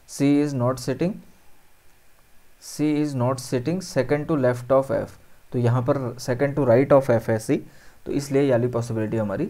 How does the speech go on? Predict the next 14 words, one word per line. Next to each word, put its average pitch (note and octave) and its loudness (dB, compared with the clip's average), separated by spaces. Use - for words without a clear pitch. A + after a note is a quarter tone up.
सही G2+ -4
होगी। F#2+ -8
देखो, C#3 -2
छोटा D#3+ 2
question D#3+ -4
था, D#3+ -4
लेकिन E3 -4
इसमें D3 -2
भी F3 2
थोड़ा D3 4
सा D#3+ -2
हम D#3+ -2
घूम A#2+ 0
गए, F#2+ -2